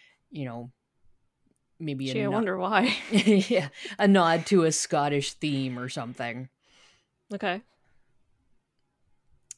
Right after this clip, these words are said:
Speaker 1: But
Speaker 2: You're
Speaker 1: I
Speaker 2: right about that.
Speaker 1: Yeah, I, I don't know if I can pin it down.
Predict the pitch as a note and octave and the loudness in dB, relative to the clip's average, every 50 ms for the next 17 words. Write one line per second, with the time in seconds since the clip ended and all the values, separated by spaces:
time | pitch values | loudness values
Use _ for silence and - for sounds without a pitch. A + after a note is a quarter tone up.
0 | _ - - - - A3 A3 G#3 G#3 A#3+ C#4+ C4 G3+ D#3+ D#3+ E3+ F3 - E3+ F3 | _ -20 -16 -8 -4 -2 2 4 6 6 6 6 4 4 2 0 0 -2 -4 -4
1 | G3 F3+ G3 A3+ - _ _ _ _ _ - - - E3+ D#3+ D3 C3+ C3 B2 - | -2 -2 -4 -6 -10 _ _ _ _ _ -20 -14 -8 -8 -6 -6 -6 -6 -8 -8
2 | - E3 E3 C#3+ - - - - D#3 D#3 C#3+ C3+ _ _ - F3 D#3+ D#3+ E3 - | -8 -8 -8 -8 -12 -16 -12 -8 -8 -8 -8 -10 _ _ -6 -6 -6 -6 -6 -8
3 | - E3 D#3 D3+ C#3+ C#3+ D3 D#3+ D#3 - D#3 D3 C#3 - - C#3+ C#3+ C#3+ C#3+ C#3+ | -8 -8 -6 -4 -4 -4 -4 -6 -6 -6 -8 -10 -12 -12 -10 -8 -6 -8 -8 -8
4 | - - D3 C#3 C#3 C#3 C#3 C#3 C#3 C#3 C3+ - _ _ _ _ _ _ _ _ | -10 -12 -10 -8 -8 -8 -8 -8 -8 -8 -10 -12 _ _ _ _ _ _ _ _
5 | _ _ - - - F3 D#3+ D#3 - D3 C#3 D#3+ D3 D3 D3 C#3+ D3 C#3+ C#3+ C#3+ | _ _ -14 -8 -6 -6 -6 -6 -8 -10 -10 -10 -8 -8 -8 -8 -8 -8 -8 -8
6 | C#3 | -10